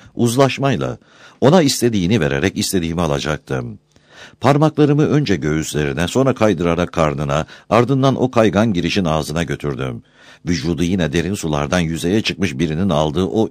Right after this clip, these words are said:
ilk soluğu andıran sarsıcı bir iniltiyle kıvrıldı. Utancı yoktu, gerisini o halletti. Parmağımı yavaş yavaş içine alıp kalçalarını kıvırarak dans eder gibi haz vadisinin dik yamaçlarına doğru savurdu kendini.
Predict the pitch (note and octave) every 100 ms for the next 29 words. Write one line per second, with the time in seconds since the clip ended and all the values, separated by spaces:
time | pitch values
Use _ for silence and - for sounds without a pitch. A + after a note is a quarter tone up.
0 | - F3+ - G#2 F2+ F#2+ D#2+ D2+ C#2+ F#2+
1 | - A2+ G#2 A#2+ B2+ C3 A#2 G2+ G#2 -
2 | C3 F2 D#2 E2 C#2+ C#2+ C2+ B1+ A#1+ -
3 | _ _ _ - - C3 B2+ E3+ C3+ E3
4 | F3 - C2+ - B2 C#3+ C#3 D3 F2 D#2
5 | C2+ C#2+ - B1+ B1+ _ - _ D#2 D#2
6 | C#2 C#2+ C#2+ F2 C#2 F2+ G#2+ D#2 D#2+ D2+
7 | E2 - E2 E2 E2 - F#2 F2+ F#2 F2+
8 | G#2+ - F2+ D#2 C#2+ D#2+ - - - G#2+
9 | D3 C3 C3 C#3 D3 B2 B2+ G#2 C3+ F#2+
10 | F#2 F2 E2 G2 F#2 D#2 D#3 G2+ A2 G#2+
11 | - F#2 F#2+ G#2 F2 F2+ - E2 E2 D2+
12 | - E2 C#2+ B1 C2 B1+